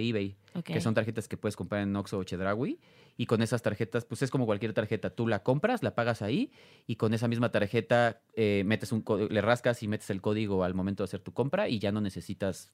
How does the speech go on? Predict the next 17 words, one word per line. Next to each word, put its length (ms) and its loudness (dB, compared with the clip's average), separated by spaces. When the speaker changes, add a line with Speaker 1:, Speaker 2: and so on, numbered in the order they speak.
Speaker 1:
ningún, 680 0
ninguna 380 -2
tarjeta 440 -4
ni 100 -6
ningún 260 -6
otro 180 -8
método 240 -8
de 80 -8
pago. 240 -4
Con 140 -6
eso, 340 -6
pues, 140 -18
pagas 300 -12
tu, 100 -20
tu 60 -20
Speaker 2:
Puedes 200 2
Speaker 1:
compra. 0 -